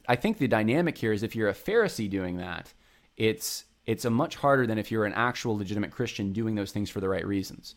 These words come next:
You wanna keep yourself, um, y-, save yourself for marriage, I guess was the, the quote that, that was being used ar-, at the time. You wanna do that because you value the law of God and you wanna please Christ. If that, if that's missing, then of course it becomes this legalistic,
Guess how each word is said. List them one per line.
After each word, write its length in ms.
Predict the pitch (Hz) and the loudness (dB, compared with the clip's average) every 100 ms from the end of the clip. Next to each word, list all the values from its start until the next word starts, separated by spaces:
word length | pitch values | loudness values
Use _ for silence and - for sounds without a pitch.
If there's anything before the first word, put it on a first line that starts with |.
| - - _ | -20 -20 _
You 80 | 117 | 0
wanna 160 | 123 156 | 2 2
keep 160 | 151 | 0
yourself, 480 | 123 - 107 101 - - - - _ - | 0 0 0 -2 -6 -20 -20 -20 _ -6
um, 340 | 101 92 92 _ - | -4 -4 -8 _ -8
y-, 200 | 113 - | -6 -6
save 280 | - 139 139 | -2 2 4
yourself 340 | 127 - 123 - | 2 2 0 2
for 100 | 101 | 0
marriage, 400 | 104 104 95 98 | 2 4 2 0
I 40 | |
guess 200 | 95 - | -4 -6
was 100 | 98 | -8
the, 140 | 95 | -8
the 260 | 87 92 92 - - _ - - - - | -8 -10 -12 -16 -20 _ -20 -20 -20 -20
quote 320 | - 143 127 | 4 6 6
that, 140 | 110 95 | 2 -2
that 160 | 98 | -2
was 140 | 104 92 | -2 -2
being 200 | 110 101 | 0 0
used 240 | 110 95 | -2 -2
ar-, 140 | 92 87 | -4 -4
at 160 | 98 | -8
the 60 | - | -8
time. 420 | - 113 90 98 - - - | -4 -2 -2 -8 -14 -6 2
You 80 | |
wanna 180 | 135 170 | 6 6
do 220 | 107 165 | 4 2
that 260 | 185 110 95 | 4 2 0
because 600 | 110 - 110 107 101 - _ _ _ | -4 0 0 0 -2 -10 _ _ _
you 320 | 131 127 117 104 | 0 2 0 0
value 280 | 107 117 117 | 2 4 2
the 80 | |
law 160 | 101 98 | 2 2
of 80 | 101 | 2
God 120 | 120 | 0
and 80 | 110 | 0
you 60 | |
wanna 120 | 104 95 | -2 -4
please 240 | 101 95 | -8 -8
Christ. 560 | - 107 - - - - _ _ - - | -2 -2 -2 -10 -18 -20 _ _ -18 -4
If 140 | 120 | 0
that, 300 | 143 190 - - | 4 4 2 -2
if 120 | 143 | -2
that's 260 | 151 214 - | 2 2 4
missing, 540 | 143 165 - 90 - - _ - | 4 4 2 -6 -10 -20 _ -2
then 100 | 131 | 0
of 100 | 131 | 2
course 280 | - 196 160 | 6 6 4
it 60 | |
becomes 300 | 117 - 117 | -4 -4 -2
this 140 | 107 110 | -2 0
legalistic, 1000 | 113 127 135 117 110 - 107 101 - | 2 4 4 4 2 0 0 0 -4